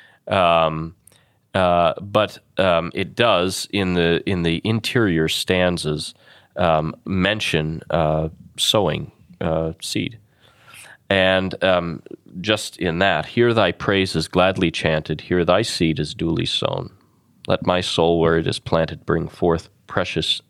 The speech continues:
sheaves alone, so that all I hear may be fruitful unto life in me." Um,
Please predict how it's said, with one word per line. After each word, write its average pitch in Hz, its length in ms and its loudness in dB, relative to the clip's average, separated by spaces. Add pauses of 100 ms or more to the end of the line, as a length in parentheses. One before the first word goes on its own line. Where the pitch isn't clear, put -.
sheaves 87 540 0
alone, 80 400 2
so - 220 -2
that 82 120 0
all 107 220 6
I 107 160 4
hear 85 280 0
may 82 160 0
be 78 200 -4
fruitful - 680 -4 (380)
unto - 300 -2
life 82 420 -2
in 78 160 -10
me." 82 240 -8 (880)
Um, 78 500 2